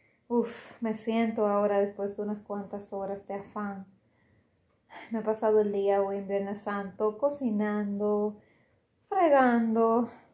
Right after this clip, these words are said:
compartiendo tiempo con la familia, porque compartir tiempo con la familia <laughs> también implica eso de cocinar, fregar, recoger, o sea, esa parte fea, ¿verdad?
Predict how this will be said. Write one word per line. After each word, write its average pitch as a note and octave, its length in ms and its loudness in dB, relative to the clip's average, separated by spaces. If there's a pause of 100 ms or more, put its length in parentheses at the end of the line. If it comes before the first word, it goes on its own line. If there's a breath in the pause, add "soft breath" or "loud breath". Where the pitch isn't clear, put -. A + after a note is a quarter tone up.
compartiendo B3 520 2
tiempo G#3+ 280 -2
con G#3+ 140 -2
la G#3+ 80 -2
familia, G3+ 880 -4 (420 soft breath)
porque G#3 300 -2
compartir G#3+ 480 2
tiempo B3+ 260 4
con A#3 140 0
la A3+ 80 2
familia A3 640 0 (140)
<laughs> - 140 -20
también G#3 340 2
implica G#3 760 -2 (580 soft breath)
eso G#3+ 220 0
de A3+ 160 2
cocinar, G3+ 580 -2
fregar, F#3 460 -2
recoger, F#3 640 -4
o F#3 60 -12
sea, E3+ 440 -6
esa G3+ 180 -8
parte G#3 300 -2
fea, F3+ 300 -6
¿verdad? G3+ 340 -6